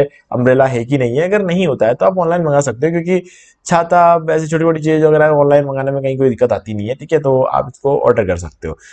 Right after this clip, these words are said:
हालांकि बड़े चीजें लोग दो दो लाख, पाँच पाँच लाख के लैपटॉप भी ऑनलाइन मंगा लेते हैं और उनके आराम से आ जाता है, लेकिन ये सब अपनी अपनी सोच के ऊपर होता है। लेकिन मैं देखता हूँ कि हमेशा दस बीस हज़ार रुपये का अगर कोई आइटम होता है, तो मैं ऑनलाइन मंगा लेता हूँ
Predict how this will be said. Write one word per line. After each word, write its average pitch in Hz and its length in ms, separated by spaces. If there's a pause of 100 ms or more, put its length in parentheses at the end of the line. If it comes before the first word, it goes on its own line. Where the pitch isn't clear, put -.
(180)
हालांकि 143 280
बड़े 123 220
चीजें 131 240
लोग 123 460
दो 120 140
दो 123 120
लाख, 123 280
पाँच 117 160
पाँच 120 140
लाख 120 160
के 127 200
लैपटॉप 101 440
भी 131 280 (160)
ऑनलाइन 117 300
मंगा 104 220
लेते 90 240
हैं 80 160
और 110 140
उनके 117 200
आराम 113 260
से 117 100
आ 104 40
जाता 87 240
है, 87 60 (320)
लेकिन 170 240
ये 185 120
सब 185 140
अपनी 165 180
अपनी 151 200
सोच 131 280
के 139 80
ऊपर 127 300
होता 135 200
है। 175 140
लेकिन 156 200
मैं 160 280
देखता 143 240
हूँ 139 140
कि 156 60
हमेशा 143 440 (360)
दस 147 200
बीस 151 200
हज़ार 143 240
रुपये 131 220
का 135 120
अगर 127 180
कोई 135 120
आइटम 123 240
होता 110 220
है, 131 60
तो 160 60
मैं 151 120
ऑनलाइन 113 300
मंगा 92 220
लेता 76 240
हूँ 69 100